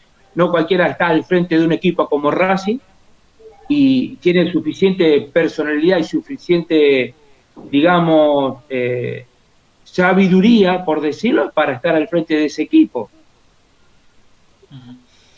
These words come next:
Speaker 2: Eh, Carlos, allá en, eh, eh, en San José, ¿tienen algún tipo de, de, de director deportivo, secretario técnico,
Speaker 1: Sí.
Speaker 2: manager?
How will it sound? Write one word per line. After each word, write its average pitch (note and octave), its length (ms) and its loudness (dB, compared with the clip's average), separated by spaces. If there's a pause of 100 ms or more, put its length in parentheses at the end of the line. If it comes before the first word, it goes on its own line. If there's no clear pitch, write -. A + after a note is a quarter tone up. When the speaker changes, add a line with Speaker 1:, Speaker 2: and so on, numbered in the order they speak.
(420)
Speaker 2:
Eh, D3+ 520 -14
Carlos, C4+ 400 -10
allá G3+ 200 -12
en, F3 360 -14
eh, C#3+ 40 -18
eh, C#3 880 -14
en D3 160 -14
San E3 220 -10
José, F#3 960 -10 (280)
¿tienen G#3+ 280 -10
algún F3+ 240 -12
tipo G3+ 260 -14
de, C#3+ 300 -12
de, C3+ 240 -16
de C#3+ 140 -12
director D3+ 400 -12
deportivo, G#3+ 880 -12
secretario E3+ 600 -12
técnico, E3+ 840 -6
Speaker 1:
Sí. D#3 100 -20
Speaker 2:
manager? F#3+ 920 -8